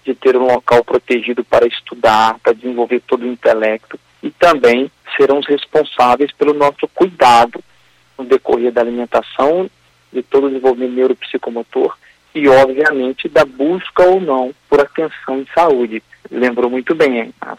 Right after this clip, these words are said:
saúde bucal é fundamental nessa fase da vida e em todas as outras, mas na fase da formação dentária, né, em que existe uma maior po-, possibilidade de algumas doenças, é importantíssimo o cuidado da saúde bucal indo a, ao dentista.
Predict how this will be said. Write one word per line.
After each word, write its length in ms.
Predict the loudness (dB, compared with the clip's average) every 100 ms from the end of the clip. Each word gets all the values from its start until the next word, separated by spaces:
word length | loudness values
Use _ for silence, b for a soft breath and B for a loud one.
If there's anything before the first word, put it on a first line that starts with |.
| -2
saúde 300 | 0 0 -2
bucal 360 | -6 0 0
é 200 | 0 -6
fundamental 840 | -8 -4 -2 0 -2 0 0 2 -2 -8
nessa 400 | -10 -6 -4 -4
fase 320 | -4 -4 -2
da 160 | -2
vida 260 | -2 -8 -10
e 60 | -8
em 40 |
todas 300 | -2 0 2
as 160 | 0 0
outras, 340 | -2 -4 -8 B B B -6
mas 160 | -6 -6 -14 _ -4
na 160 | -2
fase 260 | 0 -2 0
da 120 | -2
formação 680 | -2 -4 0 -2 -2 -6 -4
dentária, 640 | -6 -4 -2 2 2 0 -6 B B _ -10
né, 140 | -8
em 80 | -8
que 100 | -12
existe 460 | -12 -8 -8 -10 -12 -8
uma 120 | -4 2
maior 180 | 2
po-, 200 | 2 -4 -6 _
possibilidade 720 | -4 -4 -6 -4 -2 -2 -2 -2
de 40 |
algumas 340 | -4 -4 -6
doenças, 400 | -6 -6 -6 -6 -8
é 60 |
importantíssimo 840 | -8 -6 -8 -8 -12 -8 -10 -10 -18 B B B
o 100 | -6
cuidado 560 | -2 -2 0 0 0 -4
da 100 | -4
saúde 280 | -4 -4 -6
bucal 440 | -8 -2 -2 -2 b b b -14
indo 220 | -6 -4
a, 140 | -4 -8 -18 _ -8
ao 100 | -4
dentista. 680 | -4 -6 -10 -14 -12 -12